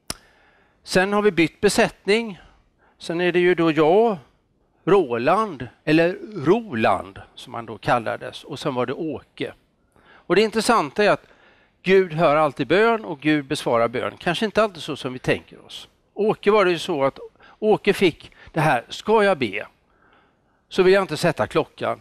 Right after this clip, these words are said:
utan du får väcka mig." Och det gjorde Gud. Så han åkte upp. Och sen nu så är jag tillsammans med Gud Petrus och Matteus. Och då ska ni ju veta att när vi började att be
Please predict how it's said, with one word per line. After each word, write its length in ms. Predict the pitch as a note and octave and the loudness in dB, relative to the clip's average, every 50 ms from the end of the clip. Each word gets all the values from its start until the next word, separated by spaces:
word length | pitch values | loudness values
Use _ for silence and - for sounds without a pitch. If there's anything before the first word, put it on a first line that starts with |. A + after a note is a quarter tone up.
| _ _ | _ _
utan 300 | _ D3 - - D3+ C3+ | _ -16 -4 -4 -4 -2
du 160 | B2+ C#3+ D3+ C3 | 0 -2 -2 -2
får 140 | - D3+ | -2 -4
väcka 340 | C3+ C#3 B2 - - A#2+ A#2 | -4 -4 -6 -6 -12 -16 -16
mig." 220 | - - - - - _ _ _ _ _ _ _ _ _ _ _ _ | -16 -20 -20 -20 -20 _ _ _ _ _ _ _ _ _ _ _ _
Och 140 | - F3+ E3+ | 0 0 2
det 100 | D#3 E3+ | 4 4
gjorde 280 | D3+ D#3+ D3+ A#2+ - A2+ | 4 4 0 -2 -4 -10
Gud. 360 | - - - - _ - - _ _ _ _ _ _ _ _ _ _ | -10 -10 -20 -20 _ -20 -20 _ _ _ _ _ _ _ _ _ _
Så 140 | - - D3+ | -12 -6 -2
han 160 | D3 D#3+ E3 | -2 0 0
åkte 240 | E3 C#3+ - - D3+ | -2 -4 -2 -2 -2
upp. 280 | A2+ F#2+ _ _ - - - _ _ _ _ _ _ _ _ _ _ _ _ _ _ _ _ _ _ - - - - - _ _ _ _ _ | -2 -2 _ _ -20 -20 -20 _ _ _ _ _ _ _ _ _ _ _ _ _ _ _ _ _ _ -20 -20 -20 -20 -20 _ _ _ _ _
Och 120 | - G3 F#3 | 0 0 2
sen 320 | - A3 G#3+ G#3+ G#3+ G#3 | 4 4 4 4 2 2
nu 340 | G3+ F3 B2+ A#2 A#2+ C3 B2+ - - | 2 0 0 0 -4 -8 -18 -20 -20
så 160 | - - - F#3 | -16 -2 2 2
är 100 | F3 E3+ | 4 4
jag 140 | D#3 D3 | 4 2
tillsammans 560 | - E3 - F#3+ D#3+ C3 B2 B2+ B2+ - - - | 0 -2 0 2 2 2 2 -2 -4 -4 -6 -4
med 300 | C#3 C#3 C3+ B2+ B2+ - | -2 -2 -2 -2 -4 -2
Gud 460 | F3 G3+ A#3 B3+ B3+ A#3 G#3+ - - - _ _ _ _ _ _ _ - G#3+ | 0 0 0 0 -2 -6 -10 -16 -20 -20 _ _ _ _ _ _ _ -2 0
Petrus 640 | G#3+ D#3 G#2+ F#2 - _ - C3+ C3+ B2 - - - | 2 2 0 -2 -8 _ -14 -14 -12 -12 -14 -16 -4
och 380 | - E3 D#3 D3 - _ - - | 0 0 0 0 -2 _ -14 -6
Matteus. 800 | C3 C3+ - - D#3+ D#3 C#3+ B2 A2+ A2 - - - - - _ _ | -6 -6 -4 0 0 0 0 -2 -8 -18 -16 -16 -16 -16 -16 _ _
Och 80 | - | -10
då 60 | D3+ D#3+ | -8 -6
ska 160 | - - F#3+ | -4 -2 -2
ni 100 | G3+ G#3+ | -2 -2
ju 80 | A3 | -2
veta 500 | G#3+ A#3 G#3+ D#3 - _ - C3+ B2 A#2 - _ _ _ _ _ _ _ _ _ _ _ _ _ _ - | 0 2 0 0 0 _ -2 0 0 0 -2 _ _ _ _ _ _ _ _ _ _ _ _ _ _ -4
att 160 | D#3+ D3+ - | -4 -2 0
när 120 | F3+ E3+ | -2 -2
vi 140 | E3 G#3+ A3+ | -2 -2 -6
började 600 | F3 G3+ B3 A#3+ A3 F3+ C3+ C#3 D3 D3 D3+ E3 | 0 2 2 2 2 2 0 0 0 0 0 -2
att 60 | D#3+ C3+ | -4 -4
be 480 | B2 C#3+ D#3 F3 E3+ B2+ G2 F2+ G2+ | 0 0 2 2 2 0 -2 -4 -6